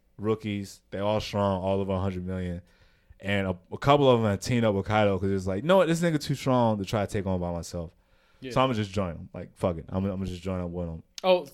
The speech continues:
Speaker 2: so Luffy and them joined, uh, like, a coalition of people?
Speaker 1: Uh, so, so what happened is, uh, there's eleven rookies.
Speaker 2: Mm-hmm.
Speaker 1: When they got to the, when they got to the New World with the Emperors are,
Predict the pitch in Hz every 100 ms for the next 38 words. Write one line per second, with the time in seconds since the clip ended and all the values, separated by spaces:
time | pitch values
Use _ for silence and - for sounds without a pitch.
0 | - 165 151 156 160 180 180 175 170 165
1 | 165 156 131 120 - 151 143 156 175 165
2 | 185 202 - 131 135 127 - 147 147 143
3 | - 135 139 135 135 127 113 110 104 98
4 | 107 101 98 110 123 120 107 98 92 98
5 | - _ 123 117 _ _ - 95 98 107
6 | 113 127 117 113 107 107 110 117 127 117
7 | 113 104 101 101 95 90 87 87 90